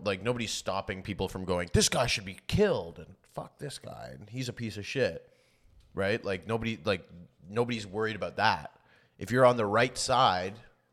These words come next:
A K A the liberal side, then you can say whatever you want negatively about anything. You could say, "Harper's a rapi-, you know, Harper's a rapist, Harper's a, Harper's evil, da, da, da, da, da." That's fine.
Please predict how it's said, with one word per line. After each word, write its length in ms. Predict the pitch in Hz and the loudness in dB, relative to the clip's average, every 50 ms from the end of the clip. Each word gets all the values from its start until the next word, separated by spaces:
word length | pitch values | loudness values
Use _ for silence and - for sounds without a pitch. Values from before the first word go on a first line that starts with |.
| _ _ _ _ _ _ | _ _ _ _ _ _
A 120 | - 110 101 | -8 -8 -6
K 300 | - - 101 98 101 101 | -2 0 0 2 2 0
A 40 | 98 | -2
the 100 | 101 95 | -4 -8
liberal 360 | 98 104 127 131 123 120 104 | -6 -4 -4 0 0 0 0
side, 440 | - - 85 80 85 82 90 92 - _ _ _ _ _ _ _ _ _ _ _ - | 0 -4 -10 -10 -10 -10 -10 -10 -10 _ _ _ _ _ _ _ _ _ _ _ -2
then 220 | - 110 104 104 | 0 0 2 2
you 100 | 107 113 | -2 -6
can 140 | 113 123 117 | -4 -6 -6
say 160 | - - 113 110 | -2 -2 0 0
whatever 220 | 104 104 104 98 | 0 0 -2 -2
you 120 | 98 92 95 | -4 -6 -4
want 400 | 107 117 117 107 98 95 95 - - _ _ _ _ _ _ _ | -2 0 0 0 -2 -4 -6 -10 -14 _ _ _ _ _ _ _
negatively 800 | - 98 110 120 120 117 101 95 85 80 87 87 85 87 87 - - | -12 -4 -2 -2 -2 -2 -4 -6 -6 -8 -10 -12 -10 -12 -12 -12 -10
about 320 | 87 87 92 92 90 - - _ _ _ _ _ - | -4 -2 -2 -2 -2 -6 -16 _ _ _ _ _ -2
anything. 400 | 120 135 123 95 92 87 80 87 | -2 -2 -2 -4 -8 -14 -16 -16
You 120 | 90 92 87 | -16 -12 -10
could 160 | 107 95 - | -10 -6 -2
say, 260 | - 107 95 87 82 - - - - _ _ _ _ _ _ _ _ | 0 2 2 2 0 -6 -16 -20 -20 _ _ _ _ _ _ _ _
"Harper's 480 | - - 120 123 123 - 147 139 131 139 | -4 0 0 0 0 0 -2 -2 -2 -2
a 60 | 139 | -4
rapi-, 520 | 120 123 131 143 147 139 - 131 120 - | -2 0 0 0 0 -2 -2 -4 -2 -2
you 100 | 123 131 | -2 -4
know, 220 | 127 107 107 107 107 | -2 -2 -2 -4 -4
Harper's 420 | 104 139 147 - 151 151 135 120 | 0 0 0 0 0 -4 -2 -2
a 60 | 139 | -2
rapist, 500 | 131 139 143 139 143 - 127 117 107 - | 0 2 2 2 2 0 0 -2 -2 0
Harper's 460 | - 135 139 135 139 147 139 127 113 139 | 4 4 4 4 4 2 2 2 4 6
a, 280 | 131 127 123 120 107 117 | 6 8 8 6 4 4
Harper's 580 | 127 139 139 127 139 139 139 131 131 120 110 110 98 - - | 2 2 2 2 0 -2 0 0 -2 -4 -8 -14 -18 -16 -10
evil, 600 | - 151 151 147 131 139 135 131 127 127 123 120 | -6 -2 0 0 2 2 4 6 6 6 6 4
da, 220 | 113 - 135 139 135 | 4 4 6 6 6
da, 100 | 135 131 | 6 6
da, 180 | 131 135 135 | 6 6 6
da, 100 | 131 127 | 6 6
da." 160 | 127 135 113 - - - - - _ - - | 6 6 4 4 2 -8 -20 -20 _ -6 2
That's 280 | 123 123 135 135 - | 4 4 4 4 2
fine. 500 | - - 139 139 127 104 98 95 95 104 | 0 0 2 4 4 4 2 0 -2 -6